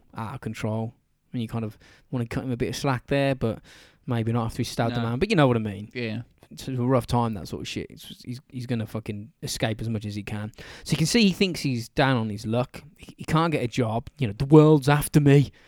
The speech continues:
Speaker 1: But he wasn't helping himself. That was a problem.
Speaker 2: No.
Speaker 1: He thought the world was against him.
Speaker 2: Oh,
Speaker 1: And he
Speaker 2: you get people like that, though, don't you? I mean,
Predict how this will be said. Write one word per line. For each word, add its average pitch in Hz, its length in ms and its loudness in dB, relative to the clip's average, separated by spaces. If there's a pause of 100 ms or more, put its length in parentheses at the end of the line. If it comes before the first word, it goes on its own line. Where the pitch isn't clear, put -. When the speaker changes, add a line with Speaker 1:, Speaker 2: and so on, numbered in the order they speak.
(140)
Speaker 1:
But - 80 -2
he 151 60 4
wasn't 170 240 4
helping 160 240 2
himself. 156 420 0
That 160 80 0
was 139 120 -2
a 123 40 -2
problem. 156 400 0 (220)
Speaker 2:
No. 117 200 -4 (240)
Speaker 1:
He 160 120 2
thought 160 220 6
the 147 40 2
world 135 200 4
was 113 100 -4
against 117 360 -2
him. 139 200 -4 (600)
Speaker 2:
Oh, 156 60 -2
Speaker 1:
And 135 80 4
he 143 60 0
Speaker 2:
you 139 80 -6
get 127 160 -4
people 110 260 -4
like 95 240 -8
that, - 100 -12 (120)
though, 107 80 -12
don't - 120 -10
you? 98 140 -8
I 98 60 -6
mean, 110 240 -2